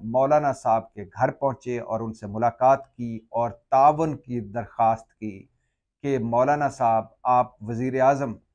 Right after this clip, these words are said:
शहबाज शरीफ जो बनने जा रहे हैं, उनके इंतखाब के सिलसिले में ना सिर्फ तावन करें बल्कि हमारे साथ बैठें। आज आप, आपको पता चल चुका होगा कि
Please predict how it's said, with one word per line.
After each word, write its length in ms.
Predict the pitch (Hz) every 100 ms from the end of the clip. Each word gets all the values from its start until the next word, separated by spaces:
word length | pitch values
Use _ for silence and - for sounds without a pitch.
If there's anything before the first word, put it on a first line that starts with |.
| _ _ _
शहबाज 360 | - 120 123 127
शरीफ 260 | - 151 131
जो 160 | 131
बनने 320 | 117 113 127
जा 200 | 113 110
रहे 220 | 110 110 101
हैं, 260 | 104 110 _ _ _ _ _ _ _ _ 180
उनके 480 | 185 180 165 143 131 - _ -
इंतखाब 540 | 131 127 - 127 131 -
के 80 |
सिलसिले 460 | 127 127 117 123 117
में 140 | 120
ना 140 | 113 113
सिर्फ 240 | 117 120
तावन 380 | - 113 117 131
करें 340 | 117 113 117 113 _ _ _ 104
बल्कि 440 | 147 160 165 151
हमारे 420 | 104 123 131 135
साथ 380 | 123 - 120 131 - _ 101
बैठें। 560 | 92 110 110 - 90 _ _ _ _ _ _ -
आज 280 | 135 139 147
आप, 300 | 139 - _ _ _ 127
आपको 320 | 127 - 127
पता 260 | 135 131
चल 220 | 143 139 139
चुका 280 | 143 139
होगा 340 | 131 120 117 120
कि 360 | 113 110 -